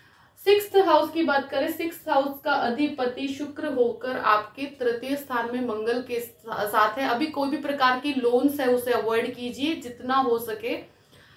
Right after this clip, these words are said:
Loans में ज़्यादा पड़ना आपके लिए अच्छा नहीं है। अ, देखिए एक चीज़ मैं ज़रूर कहूँगी कि ये जो सिक्स्थ हाउस का स्वामी जब ऐसी पोजीशन में होता है तो डायबिटीज, अ, ब्लड प्रेशर, ब्लड से किन-, रिलेटेड कोई भी चीज़ें हैं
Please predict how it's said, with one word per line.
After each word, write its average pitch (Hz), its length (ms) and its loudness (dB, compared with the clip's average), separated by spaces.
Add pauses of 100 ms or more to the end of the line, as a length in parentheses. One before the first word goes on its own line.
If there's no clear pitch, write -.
(200)
Loans 330 380 0
में 339 160 2
ज़्यादा 254 320 4
पड़ना 240 340 0
आपके 220 320 -2
लिए 226 140 -6
अच्छा 202 300 -6
नहीं 196 340 -10
है। 214 220 -10 (520)
अ, 254 420 8
देखिए 311 300 -2
एक 370 360 -2
चीज़ 339 200 0
मैं 320 200 2
ज़रूर 277 320 4
कहूँगी 269 460 0
कि 320 540 -4 (280)
ये 294 520 2
जो 359 200 2
सिक्स्थ - 420 -8
हाउस 285 220 0
का 294 140 -4
स्वामी 262 520 -2
जब 269 220 -2
ऐसी 226 280 -2
पोजीशन 254 560 -4
में 269 100 2
होता 247 260 0
है 262 200 -4
तो 285 80 -6
डायबिटीज, 254 920 -4 (580)
अ, 214 200 2
ब्लड 240 440 2
प्रेशर, 233 360 -2
ब्लड 247 400 2
से 349 120 -4
किन-, 247 280 -4
रिलेटेड 247 760 0
कोई 254 180 0
भी 277 240 0
चीज़ें 254 460 -6
हैं 220 400 -8